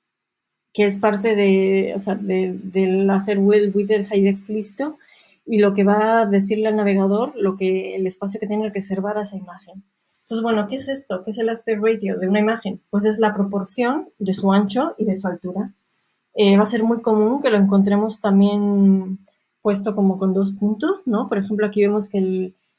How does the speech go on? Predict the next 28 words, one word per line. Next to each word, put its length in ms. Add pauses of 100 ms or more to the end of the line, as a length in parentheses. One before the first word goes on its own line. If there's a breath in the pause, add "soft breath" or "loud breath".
(160)
que 60
el 60
aspect 320
ratio 440
de, 400
de 60
esta 220
imagen 460
de 120
trescientos 380
sesenta 300
píxeles 800
y, 440
bueno, 180
y 60
ahora 140
veremos 420
el 280
ancho, 360
cómo 180
calcular 400
el 80
ancho, 280 (400 soft breath)
pero 120
sería 260
un 160
dieciséis, 800
eh, 320